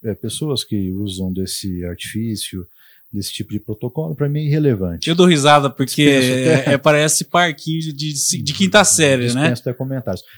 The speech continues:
Speaker 1: A minha função de parlamentar, eu fui eleito pra tra-, tentar trazer a verdade pra população,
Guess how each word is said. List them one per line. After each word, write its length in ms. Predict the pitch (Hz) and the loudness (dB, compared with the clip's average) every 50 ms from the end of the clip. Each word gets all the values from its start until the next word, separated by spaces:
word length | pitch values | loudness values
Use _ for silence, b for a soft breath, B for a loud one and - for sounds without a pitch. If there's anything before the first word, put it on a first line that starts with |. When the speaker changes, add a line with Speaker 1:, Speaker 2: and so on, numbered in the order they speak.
| B B | B B
Speaker 1:
A 60 | - | -4
minha 140 | 139 156 175 | -4 -2 -4
função 540 | - - 160 139 123 - - 123 117 113 110 | -4 -4 -4 -4 -2 -2 -2 -2 -2 -4 -4
de 180 | 101 104 101 95 | -4 -4 -4 -4
parlamentar, 760 | - 104 101 101 95 95 87 82 80 110 110 120 120 98 90 | -4 -4 -4 -2 -4 -4 -6 -8 -6 -4 -2 -2 -2 -2 -4
eu 100 | 92 101 | -6 -8
fui 180 | - - - 143 | -6 -4 -4 -2
eleito 580 | 123 110 104 113 127 131 117 - 107 98 90 - b b b b b b _ | -2 0 0 0 0 -2 -2 -4 -6 -8 -8 -8 b b b b b b _
pra 100 | - 110 | -6 -6
tra-, 220 | 107 - 113 113 110 | -4 -2 -2 -2 -2
tentar 300 | - 123 110 107 123 - | 0 -2 -2 -2 -2 -4
trazer 260 | 131 123 107 110 120 | -4 -4 -4 -2 -2
a 40 | 107 | -2
verdade 600 | 117 147 151 135 117 110 104 101 101 92 98 98 | 0 0 -2 -2 -2 -2 -2 -2 -4 -6 -8 -10
pra 140 | - 98 92 | -10 -10 -8
população, 640 | 101 95 - 110 104 98 95 - - 82 78 80 | -8 -8 -6 -4 -4 -4 -4 -6 -8 -10 -10 -12